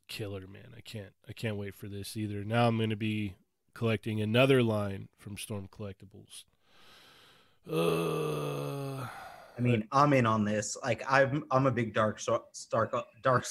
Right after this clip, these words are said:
Speaker 2: <laughs> I can say words. I'm a big Dark Stalkers, Stalkers. Wow. I can't say Dark Stalkers.
Speaker 1: You just said it.
Speaker 2: Oh, I did. Okay. So
Speaker 1: <laughs>
Speaker 2: anyway,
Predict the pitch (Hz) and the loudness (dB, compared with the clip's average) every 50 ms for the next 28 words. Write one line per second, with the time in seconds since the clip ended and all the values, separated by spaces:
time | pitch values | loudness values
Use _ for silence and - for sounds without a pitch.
0 | - - - - 131 214 240 247 240 226 247 247 240 214 180 160 175 180 - 294 | -8 -8 -4 -2 2 4 6 6 8 8 8 8 8 8 8 8 6 6 4 2
1 | 247 - - - 220 202 190 190 226 240 - - 156 143 117 104 - - - - | 4 4 4 6 6 6 8 8 6 6 6 6 6 6 4 2 -2 -6 -8 -14
2 | - - - - 147 185 208 165 190 180 139 123 185 165 156 - - - 190 - | -16 -8 2 4 6 6 8 8 6 6 6 6 8 8 8 6 6 6 6 6
3 | - - - 175 143 - - - 156 - - - - 170 170 147 - 190 170 147 | 6 6 4 4 4 4 -2 -6 -8 -4 -2 4 6 6 6 6 6 6 6 6
4 | 135 - - - - - _ _ _ _ - 113 127 147 156 170 180 175 165 156 | 4 2 -2 -10 -16 -20 _ _ _ _ -6 2 6 8 8 10 10 10 8 8
5 | 147 131 120 110 98 87 - - _ _ _ - 127 156 170 - 185 165 147 151 | 8 8 8 8 6 2 -2 -10 _ _ _ 4 6 6 6 6 4 6 6 4
6 | 151 - 170 156 151 120 123 139 139 180 190 - - - - 123 110 104 - - | 6 6 6 6 6 6 6 8 6 6 4 2 0 2 4 4 4 4 2 0
7 | 113 95 87 82 - - - - - _ _ _ _ _ _ _ _ 127 127 117 | -2 -2 -2 -4 -2 -2 -2 -2 -4 _ _ _ _ _ _ _ _ -8 -6 -2
8 | 135 131 - - - 123 127 117 120 117 113 110 110 - _ _ 131 120 113 110 | -2 -4 -4 -2 0 0 2 2 2 2 0 0 -2 -6 _ _ 2 2 2 2
9 | 113 113 107 101 101 110 117 135 - 127 - - - 139 - - 233 - - 170 | 2 0 0 0 0 0 2 2 2 2 0 2 0 -2 4 4 2 6 8 6
10 | 175 180 185 196 185 156 147 139 131 - | 8 8 8 6 8 6 6 6 4 2